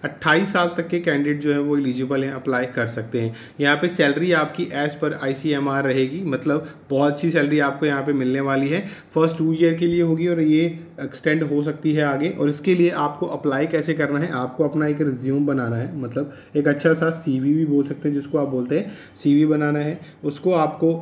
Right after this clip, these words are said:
proper सारी detail वहाँ पे मेंशन करनी है, आपकी personal details, आपकी qualification details, अगर एक्सपीरियंस है तो वो भी mention करना है proper। आपको पूरी detail mention करके आपको इनकी दिए गई email आईडी के ऊपर भेजना होगा, जो कि आप देख सकते हैं,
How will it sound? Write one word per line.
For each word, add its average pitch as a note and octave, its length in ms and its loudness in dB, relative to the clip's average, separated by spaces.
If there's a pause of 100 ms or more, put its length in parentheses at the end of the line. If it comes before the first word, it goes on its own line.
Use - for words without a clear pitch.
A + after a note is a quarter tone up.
(120)
proper D3+ 340 4
सारी D#3 240 2
detail D3 320 2
वहाँ C#3+ 160 0
पे C#3+ 80 0
मेंशन C#3 380 0
करनी C#3+ 300 0
है, D3 160 -4
आपकी B2+ 320 -6
personal B2 400 -2
details, C3+ 480 0
आपकी A#2+ 340 -4
qualification B2 640 0
details, C3+ 340 -2
अगर B2+ 160 -4
एक्सपीरियंस C#3 540 -2
है D3+ 80 0
तो D3 100 0
वो B2 120 2
भी B2+ 100 0
mention C3 300 -6
करना C3 240 -2
है C3+ 80 -2
proper। C3 320 -2
आपको B2+ 280 0 (440)
पूरी F#3+ 220 4
detail G3+ 320 2
mention F#3 320 0
करके F3+ 340 0 (100)
आपको C#3+ 340 0
इनकी E3 220 0
दिए C#3+ 280 2
गई D3+ 240 0
email C#3+ 220 2
आईडी C#3+ 220 0
के D#3+ 100 -4
ऊपर D3+ 180 -2
भेजना C3 320 -4
होगा, C3+ 220 -2
जो C3+ 140 -2
कि C3 140 -2
आप C3 140 0
देख A#2+ 180 -2
सकते C#3 300 -4
हैं, E3 160 -2